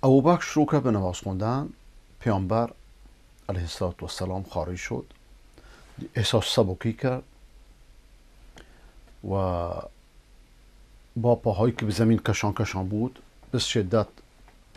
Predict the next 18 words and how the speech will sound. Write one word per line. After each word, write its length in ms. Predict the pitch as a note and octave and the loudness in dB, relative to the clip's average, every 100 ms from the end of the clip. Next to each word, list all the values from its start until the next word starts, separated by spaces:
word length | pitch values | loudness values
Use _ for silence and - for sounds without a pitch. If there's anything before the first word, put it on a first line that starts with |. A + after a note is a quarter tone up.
| - - - - - - - - | -20 -20 -20 -20 -20 -20 -14 -4
رسوند 340 | A2 - A2+ | -2 0 -2
خودشو. 500 | A#2 A2+ G#2+ C3 C3+ - - - - - - _ - - _ - - - - - - - - - - - | -2 -6 -4 -6 -6 -12 -20 -20 -20 -20 -20 _ -20 -20 _ -20 -20 -20 -20 -20 -20 -20 -20 -20 -20 -2
ابوبکر 420 | C3 B2 A#2+ C#3+ C3+ | 2 6 6 4 0
می‌خواست 320 | B2 C#3 - | 2 0 2
که 280 | D3 D3 - _ - - - | 0 0 -4 _ -20 -20 -4
عقب 340 | C3 A2+ A2 F2+ | 2 4 4 4
بکشه، 380 | - F2+ - - - - - - - - _ - - - - - | -6 -8 -10 -14 -20 -20 -20 -20 -20 -20 _ -16 -16 -16 -20 -4
پیامبر 280 | A2+ G#2 A2 | 0 2 2
بهش 240 | G2+ - | 0 -6
اشاره 340 | A2+ A2+ G2+ G2+ | -4 -2 0 0
کرد 280 | A2+ G#2+ | -2 -4
که 120 | - A2 | -4 -2
سر 180 | A#2 | 0
جات 260 | G2 G#2 - | 0 0 -2
وایستا. 340 | F2+ F#2 - F2+ - _ - _ - - - _ - - - - - - - - - _ - - - - - | -10 -10 -16 -20 -20 _ -20 _ -20 -20 -20 _ -20 -20 -20 -20 -20 -20 -20 -20 -20 _ -20 -20 -20 -16 0
آمد 260 | A#2+ B2 | 2 2
پهلوی 440 | - A#2 G#2 A2+ A2 | 0 -2 2 2 2
ابوبکر 460 | G2 F2+ E2+ - | 0 0 -4 -6